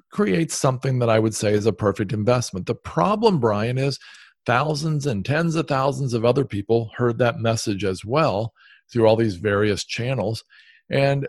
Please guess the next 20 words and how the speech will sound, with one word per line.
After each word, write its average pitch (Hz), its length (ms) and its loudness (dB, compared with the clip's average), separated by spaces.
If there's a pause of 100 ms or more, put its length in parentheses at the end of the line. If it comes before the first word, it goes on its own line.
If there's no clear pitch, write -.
they 147 800 0
start 143 360 2
investing 135 600 -2
in 117 180 -2
multifamily, 110 680 0
and 131 100 0
they 135 100 0
drove 135 460 2
the 143 80 0
price 147 460 -2
up 107 200 2
to 123 120 -4
where 120 200 2
it's 113 160 -2
unrealistically 117 960 -2
high, 98 400 -4 (540)
which 131 200 -2
means 123 300 0
the 127 140 4
risk 123 640 2